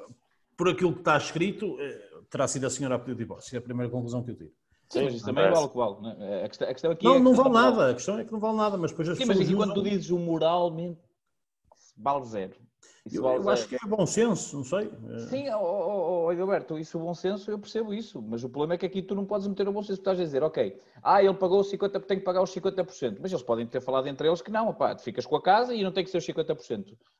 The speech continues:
Speaker 2: Portanto, isso aí vale o que vale, não é? A questão é, eh, o problema é quando as coisas começam a descambar, esse é sempre o problema,
Speaker 3: E
Speaker 2: não é?
Speaker 3: para, e para o banco, eles não têm que pagar cinquenta cinquenta.
Speaker 2: <laughs>
Speaker 3: O banco tem é que
Speaker 1: Ai, não,
Speaker 3: receber
Speaker 1: não,
Speaker 3: os
Speaker 1: não.
Speaker 3: cem.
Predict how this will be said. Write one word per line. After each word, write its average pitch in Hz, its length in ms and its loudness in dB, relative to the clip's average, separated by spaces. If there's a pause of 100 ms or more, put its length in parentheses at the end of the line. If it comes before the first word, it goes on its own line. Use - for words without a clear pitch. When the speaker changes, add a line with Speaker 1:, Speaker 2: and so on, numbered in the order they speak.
(120)
Speaker 2:
Portanto, 135 240 2
isso 165 180 -2
aí 190 140 0
vale 208 200 4
o 233 40 4
que - 80 -12
vale, 180 220 4
não 131 80 -2
é? 190 80 -8 (180)
A 113 60 -4
questão 196 280 2
é, 135 240 4 (320)
eh, 117 520 4
o 117 40 -2
problema 143 260 -2
é - 20 -2
quando 175 180 0
as 190 100 -6
coisas 143 480 -4 (140)
começam 131 300 -4
a 151 40 -4
descambar, 165 540 0
esse 110 220 -10
é - 20 -12
sempre 123 280 -8
o - 20 -8
problema, 156 360 -8
Speaker 3:
E 127 80 -4
Speaker 2:
não 98 60 -10
é? - 40 -10
Speaker 3:
para, 101 260 -2
e - 20 -8
para 104 140 2
o 95 40 4
banco, 110 480 -2
eles 113 300 0
não 117 120 -4
têm 117 160 -2
que 110 60 -12
pagar 117 280 0
cinquenta 120 400 -6
cinquenta. 110 580 -8
Speaker 2:
<laughs> - 400 -14
Speaker 3:
O 104 60 -4
banco 107 220 2
tem 117 180 0
é 120 80 0
que - 80 -10
Speaker 1:
Ai, 151 80 6
não, 170 160 6
Speaker 3:
receber 143 100 8
Speaker 1:
não, 139 80 6
Speaker 3:
os 131 80 2
Speaker 1:
não. 123 80 2
Speaker 3:
cem. 120 220 0